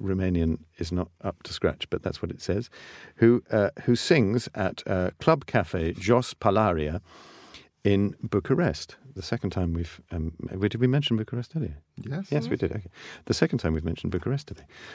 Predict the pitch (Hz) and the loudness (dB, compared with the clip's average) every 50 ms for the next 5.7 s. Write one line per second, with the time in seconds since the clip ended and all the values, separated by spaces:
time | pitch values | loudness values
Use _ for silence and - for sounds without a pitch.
0 | - - - - _ _ 107 110 113 127 - - - - 120 113 110 104 - - | -18 -20 -20 -20 _ _ 2 4 4 4 2 2 4 4 6 6 4 2 0 -4
1 | - 104 107 120 120 120 127 127 113 120 120 120 - - 127 143 - - - - | -2 2 2 4 6 6 6 4 4 2 2 2 4 4 2 2 2 -4 -16 -20
2 | _ _ _ _ _ _ _ - - _ _ - - - - _ _ _ _ 135 | _ _ _ _ _ _ _ -20 -20 _ _ -20 -20 -20 -20 _ _ _ _ 4
3 | 147 - - - 202 196 123 92 76 - 107 104 - - - - - 117 - - | 4 6 6 8 8 8 6 4 0 0 -2 -2 0 0 -2 0 0 -2 -6 -8
4 | _ - - - - - - - - _ _ - - - - - - - - - | _ -20 -20 -20 -20 -20 -20 -20 -20 _ _ -18 -18 -18 -20 -18 -16 -16 -14 -4
5 | - 254 139 104 107 113 - - - - - 117 101 | 2 4 4 6 4 6 6 4 4 4 4 2 4